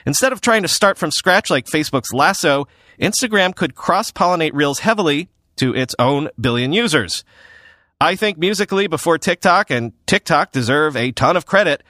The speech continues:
for popularizing this format," admits Instagram Director of Product Management Robbie Stein. That's nearly verbatim what Instagram founder Kevin Systrom told me about Snapchat when Instagram Stories launched. Quote,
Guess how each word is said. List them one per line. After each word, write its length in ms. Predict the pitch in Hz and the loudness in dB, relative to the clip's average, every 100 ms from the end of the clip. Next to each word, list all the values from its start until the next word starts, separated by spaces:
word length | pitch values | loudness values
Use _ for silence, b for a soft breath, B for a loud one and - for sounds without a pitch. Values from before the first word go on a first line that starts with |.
| B B B | B B B
for 180 | - 147 | -2 2
popularizing 680 | 185 196 190 160 147 156 139 | 2 2 2 2 2 0 -2
this 140 | 143 | -2
format," 440 | - 226 196 107 _ B B B | 2 2 2 0 _ B B B
admits 460 | 123 131 135 - - | -2 0 0 -2 -2
Instagram 580 | 139 131 131 120 127 120 | -2 -2 0 2 2 2
Director 460 | 127 127 - 123 | 0 0 0 0
of 280 | 123 117 104 | 2 0 -2
Product 380 | - 120 110 - - | 0 0 -2 -6 -2
Management 600 | 120 117 107 113 - - B B B | -2 -2 -2 -4 -4 -14 B B B
Robbie 300 | - 110 107 | 0 0 0
Stein. 640 | 113 - 175 165 127 85 76 _ _ _ _ _ _ - - | -2 0 2 2 0 -6 -12 _ _ _ _ _ _ -10 -2
That's 320 | 110 107 107 | -2 -2 -2
nearly 380 | 110 123 117 110 | 0 0 -2 -2
verbatim 580 | 110 98 143 139 131 131 | -2 0 0 2 -2 -4
what 260 | 113 120 - | -2 0 0
Instagram 500 | 123 - 107 113 110 | -4 -4 -2 -2 0
founder 260 | 120 110 | -2 -2
Kevin 280 | 101 110 101 | -2 -4 -2
Systrom 480 | - 190 196 175 170 B B B B | -2 0 2 0 -2 B B B B
told 180 | 190 180 | 0 2
me 120 | 170 | 2
about 280 | 160 143 - _ - 135 | 2 2 -2 _ -4 0
Snapchat 420 | 131 - 135 120 | 0 2 0 0
when 240 | 120 113 | -2 -2
Instagram 420 | 123 123 110 113 | -2 -4 -2 -2
Stories 560 | 113 185 170 123 101 - - | 0 2 2 0 -4 -8 -4
launched. 520 | 107 80 - - - _ | -4 -2 -4 -4 -8 _
Quote, 300 | - 135 120 | -2 -2 -2